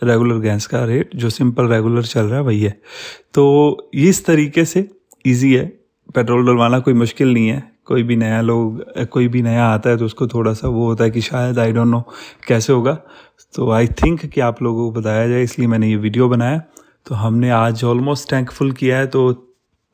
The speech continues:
almost थर्टी फ़ाइव, थर्टी सिक्स के करीब का जो चार्ज है वो होगा आज हमें। ग्यारह गैलन हमारे, almost बारह गैलन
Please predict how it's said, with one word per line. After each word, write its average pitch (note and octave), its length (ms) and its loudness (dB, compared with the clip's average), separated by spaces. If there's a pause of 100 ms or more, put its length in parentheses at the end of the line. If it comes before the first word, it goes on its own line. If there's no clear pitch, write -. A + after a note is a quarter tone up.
almost B2 480 -2
थर्टी A#2 160 -2
फ़ाइव, A#2+ 260 -2
थर्टी A#2 160 -4
सिक्स - 280 -4
के B2+ 120 -4
करीब A#2+ 280 -2
का A#2+ 140 0
जो A#2 120 -2
चार्ज B2 440 0
है B2 80 4
वो A2+ 120 2
होगा A2+ 260 2
आज A2+ 140 0
हमें। A#2+ 180 0 (380)
ग्यारह A#2+ 360 2
गैलन B2 420 2
हमारे, A#2 600 0 (1500)
almost C#3 420 2
बारह G#2+ 260 2
गैलन G2 340 -2